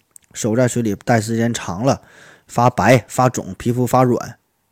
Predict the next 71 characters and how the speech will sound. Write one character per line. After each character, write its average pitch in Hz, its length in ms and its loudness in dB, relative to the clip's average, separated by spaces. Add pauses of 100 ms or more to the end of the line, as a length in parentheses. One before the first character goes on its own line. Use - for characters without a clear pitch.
(600)
对 110 120 -8
吧？ 98 140 -12
那 160 100 -4
这 208 160 2
不 180 100 2
就 139 120 2
是 120 160 -4
水 98 360 -8 (320)
进 165 140 -2
入 120 100 0
到 110 120 -2
了 95 80 -4
皮 - 160 -14
肤 98 100 -12
里 95 120 -8
吗？ - 200 -20 (560)
再 156 140 2
举 104 160 -2
个 117 100 2
极 131 140 0
端 131 160 4
的 113 80 -2
例 117 160 0
子， 92 160 -10 (320)
不 120 80 -6
知 - 20 0
道 120 80 -2
你 110 100 -4
是 117 140 -6
否 113 160 -4
看 123 180 -2
过 113 160 0 (640)
水 - 200 -2
里 123 80 2
边 113 180 4
淹 120 140 2
死 110 100 -4
人 98 220 -2
的 113 80 0
哈， 107 140 -2
泡 117 180 -2
时 104 120 -2
间 107 120 0
长 98 240 -10
了， 98 100 -6 (200)
皮 113 180 -4
肤 110 140 -2
都 110 80 0
非 113 120 -4
常 104 140 -4
的 110 80 -4
水 107 200 -8
润， 104 180 -4 (800)
有 120 120 -4
点 113 100 -4
过 143 140 2
分 135 160 4
水 90 160 -6
润， 123 220 -2
水 - 240 -8
润 120 180 -2
的 110 80 -4
那 110 140 -2
种， 104 160 -8 (340)
对 101 80 -16
吧？ 95 100 -14
这 - 80 -10
不 139 100 -4
都 123 140 -2
是 131 260 0
穿， 101 300 -10